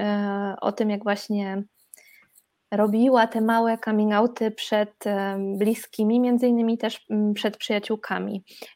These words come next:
I zaczęła od swojej przyjaciółki, e, i, e, jej reakcja była dość nietypowa, bo była przerażona, zaskoczona i, e, w jej głowie się pojawiło od razu: „A może ja też jestem,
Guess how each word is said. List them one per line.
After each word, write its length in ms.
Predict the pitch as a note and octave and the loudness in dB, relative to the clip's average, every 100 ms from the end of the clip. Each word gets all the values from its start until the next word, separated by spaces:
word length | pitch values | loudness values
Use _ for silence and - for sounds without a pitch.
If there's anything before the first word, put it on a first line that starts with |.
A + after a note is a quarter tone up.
| - | 0
I 80 | |
zaczęła 640 | A3+ A#3+ B3 A3+ A3 G#3+ A3 | 2 2 2 4 4 0 -2
od 180 | G#3 - | -6 -6
swojej 380 | - G#3 G3+ G3 | -4 -2 -2 -4
przyjaciółki, 920 | - G3+ G3+ - G#3 G#3 C4 E4 - _ - - - - _ | -4 -6 -6 -4 -6 -4 -4 -4 -10 _ -20 -20 -20 -20 _
e, 840 | G#3+ G#3 G#3 G#3 G#3 G#3 G3+ G3+ - - | 0 2 2 2 0 0 -2 -4 -6 -2
i, 480 | G#3+ G#3 G#3 G#3 G#3 - | 2 4 2 2 -2 -4
e, 360 | F#3+ G3 F#3+ | -6 -4 -2
jej 220 | G#3 A3 | 2 4
reakcja 400 | B3+ A#3 A#3 B3+ | 6 4 2 -4
była 640 | A3+ A#3 A3 G#3 G#3 G#3+ - | -2 0 0 0 0 -2 -6
dość 400 | A3 G3+ A#3 - | -4 -2 -2 -2
nietypowa, 760 | B3 B3+ C#4 C#4 C4 A3 G3+ G#3 G#3 | -2 0 0 2 2 4 2 -2 -2
bo 420 | G3 G3 G3 F#3 - | -2 -2 -2 -4 -6
była 340 | G3+ G3+ A#3 | -4 0 0
przerażona, 720 | A#3+ - G#3+ A3 A#3 A#3 A#3+ | 0 -4 -2 0 0 2 2
zaskoczona 840 | A3+ A3 - G#3+ - A3+ A#3 B3 B3 | 0 -2 -4 -6 -2 0 2 2 0
i, 360 | G#3+ G#3+ G#3 G#3 - - - - | 0 0 0 -2 -14 -20 -20 -12
e, 220 | - G3+ G3+ | -2 0 2
w 40 | |
jej 140 | A3 G3+ | 2 2
głowie 420 | A3 A3 A3 A#3+ | 0 2 4 2
się 160 | A#3+ | 2
pojawiło 420 | A3 G#3+ G#3+ A3 A3 | -4 -2 0 2 2
od 100 | G#3 | 0
razu: 320 | G#3+ G#3+ G#3+ | 0 0 -2
„A 120 | G3+ | 2
może 220 | G#3+ A3+ | 2 4
ja 120 | A3 A#3+ | 2 4
też 280 | D4 C#4+ | 4 4
jestem, 720 | A3+ G3+ - G3+ G3 G3 G3+ | 2 0 -2 -10 -6 -6 -6